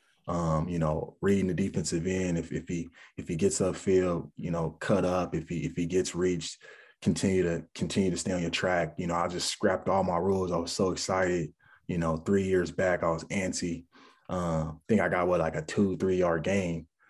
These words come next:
Um, but, uh, it could have been more, but I was just so excited and was just like, "Man," like, the moment felt so good, you know, just to kinda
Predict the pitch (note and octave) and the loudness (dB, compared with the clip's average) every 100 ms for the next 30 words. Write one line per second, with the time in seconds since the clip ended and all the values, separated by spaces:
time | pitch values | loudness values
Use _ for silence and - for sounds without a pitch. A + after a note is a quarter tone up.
0 | _ _ F#2 E2+ E2 E2+ E2 D#2 - _ | _ _ -4 0 0 2 0 -2 -8 _
1 | _ - F2 D#2+ D#2 - A2+ G2 F2+ F#2 | _ -2 2 2 2 2 2 2 0 0
2 | F#2+ G2 F2 F#2 F2+ F#2 F2 F2+ - A2+ | 0 0 -2 -2 0 2 0 -2 4 4
3 | D#2 G2 F#2 F2+ E2+ F2 - F2 D#2+ E2+ | 4 0 0 0 -4 -6 -4 -2 -2 2
4 | G#2 F#2 E2 E2 E2 - - _ _ _ | 2 2 -2 -4 -6 -8 -14 _ _ _
5 | _ _ _ _ - G2+ F#2+ A2 B2 A2 | _ _ _ _ 0 2 6 8 8 8
6 | E2 - - F#2+ - - A2 G2+ G2+ G2+ | 4 -2 0 2 2 4 6 6 4 4
7 | F2+ D#2+ - _ _ _ F#2+ F2+ F2 F2 | 2 -2 -10 _ _ _ -6 -2 -2 -2
8 | G#2 - G#2 F#2+ F2 D#2+ | -6 -4 -2 -2 -2 -4